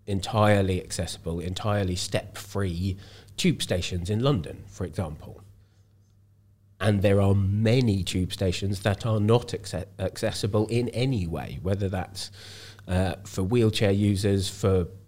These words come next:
blind or partially sighted people, for, uh, deaf people. There is so much more to be done, but we have to start from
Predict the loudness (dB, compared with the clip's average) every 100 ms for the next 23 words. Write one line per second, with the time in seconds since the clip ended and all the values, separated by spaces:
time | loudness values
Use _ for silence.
0 | -2 2 2 2 0 0 0 0 -4 -2
1 | 4 4 4 -2 0 -2 0 0 0 -2
2 | -2 -2 -2 -4 -8 -20 -20 -6 -4 -4
3 | -4 0 0 -2 -6 0 0 2 2 2
4 | 2 -2 -16 -20 -20 -20 _ _ _ -20
5 | -16 0 4 6 4 2 -2 4 6 6
6 | 4 2 0 -4 -14 -10 -10 -12 -18 -20
7 | _ _ 0 4 4 4 -2 -6 -6 0
8 | 0 0 -6 -14 -16 -20 _ _ _ _
9 | _ _ -20 -4 -4 0 -2 -2 0 0
10 | 0 -4 -2 -2 -4 -2 -6 -6 -16 -18
11 | -20 _ _ _ -20 -20 _ -20 -20 -20
12 | -20 _ _ -14 0 2 4 4 0